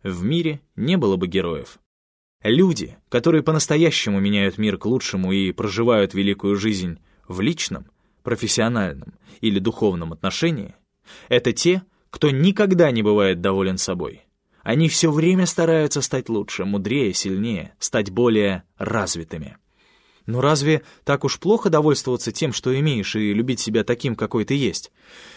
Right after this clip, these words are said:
Я не говорю, что не надо любить себя и быть благодарным судьбе за всё, что она тебя одарила. Я просто подчёркиваю, что нельзя покрываться мхом, нельзя позволять себе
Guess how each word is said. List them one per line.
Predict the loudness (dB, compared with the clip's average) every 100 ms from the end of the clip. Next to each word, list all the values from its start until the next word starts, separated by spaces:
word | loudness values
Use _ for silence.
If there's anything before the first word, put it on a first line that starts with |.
| -20 _ _ _
Я | 0 4 4
не | 4
говорю, | 4 6 4
что | 2 2 2 0
не | 0 2
надо | 2 2 2
любить | 0 0 -2
себя | -2 0 0 0
и | 0
быть | 0 -2 -4 -10
благодарным | -2 0 0 0 0 0 -2
судьбе | -4 -4 0 0
за | 0
всё, | -2 2 2
что | 2 -2 0
она | -2
тебя | -2 0 2
одарила. | 2 2 0 -2 -6 -2
Я | 0
просто | 0 -2 -2
подчёркиваю, | -4 -2 0 0 0 -4 -4
что | -4 -2
нельзя | -2 -2 0 2 0
покрываться | 0 -2 0 0 2 0 0 -2
мхом, | -4 2 2 2 -4 -16 -20 -4
нельзя | -2 0 0 0
позволять | 0 0 2 2 0
себе | -2 -2 -2